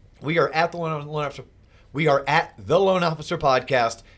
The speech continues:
Instagram, Facebook, TikTok, LinkedIn, and then I'm Dustin Owen on LinkedIn.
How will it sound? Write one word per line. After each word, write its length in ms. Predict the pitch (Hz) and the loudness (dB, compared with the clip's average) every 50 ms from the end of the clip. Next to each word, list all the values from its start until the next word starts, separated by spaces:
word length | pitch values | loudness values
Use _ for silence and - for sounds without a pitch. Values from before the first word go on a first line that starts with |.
| _ - | _ -6
Instagram, 600 | 170 190 190 - - 185 156 160 151 147 147 143 | -4 -4 -4 -4 -6 -4 -2 0 0 0 -2 -4
Facebook, 720 | - - 190 185 175 170 - - - 160 147 - - - - | -6 -4 -2 -2 -2 -4 -6 -4 0 0 0 0 -2 -6 -8
TikTok, 680 | - 208 196 - - - 175 160 156 151 151 - - - - - - - - - - _ _ - _ - - | -6 -6 -6 -8 -6 -2 0 2 2 2 0 -4 -8 -20 -20 -20 -20 -20 -20 -20 -20 _ _ -20 _ -16 -6
LinkedIn, 680 | 117 160 220 233 220 - 165 151 143 139 135 135 139 - | -2 0 0 0 0 0 2 4 4 4 2 0 -2 -6
and 140 | 147 151 147 | -8 -6 -4
then 80 | 147 143 | -2 -2
I'm 220 | 156 170 160 127 | -2 -2 -2 -2
Dustin 440 | 120 135 139 139 - - 151 139 131 | 0 0 0 0 -2 -6 -8 -6 -4
Owen 280 | 131 135 131 131 127 | -4 -4 -4 -6 -6
on 180 | 123 120 117 113 113 113 117 | -8 -10 -10 -12 -12 -12 -8
LinkedIn. 560 | 127 131 127 127 - 180 190 190 190 185 160 | -8 -8 -8 -4 -2 0 0 0 -2 -4 -8